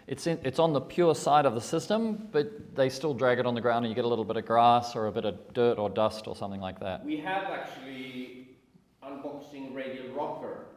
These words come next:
Speaker 2: In that video, you can actually see how to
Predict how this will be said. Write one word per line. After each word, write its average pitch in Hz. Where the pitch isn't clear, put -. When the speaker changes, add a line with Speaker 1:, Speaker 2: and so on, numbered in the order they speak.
Speaker 2:
In 139
that 165
video, 117
you 110
can 151
actually 139
see 139
how -
to 110